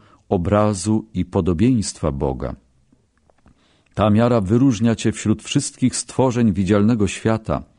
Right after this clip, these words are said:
stawia cię ponad nimi. Równocześnie miara obrazu i podobieństwa Boga zobowiązuje cię do działania zgodnie z tym, kim jesteś.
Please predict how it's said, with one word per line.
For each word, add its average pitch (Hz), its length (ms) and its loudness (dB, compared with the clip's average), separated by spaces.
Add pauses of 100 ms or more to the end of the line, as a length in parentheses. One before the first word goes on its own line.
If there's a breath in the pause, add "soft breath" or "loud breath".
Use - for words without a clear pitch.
(460 soft breath)
stawia 101 420 0
cię 98 160 -4
ponad 107 440 0
nimi. 104 400 2 (880 soft breath)
Równocześnie 107 580 0
miara 123 320 4
obrazu 117 640 0
i 98 60 -2
podobieństwa 110 680 0
Boga 127 420 0 (480 soft breath)
zobowiązuje 117 680 2
cię 135 160 -2
do 117 180 2
działania 120 460 2
zgodnie 156 580 0
z - 160 -8
tym, 139 260 0
kim 113 280 2
jesteś. 69 760 -4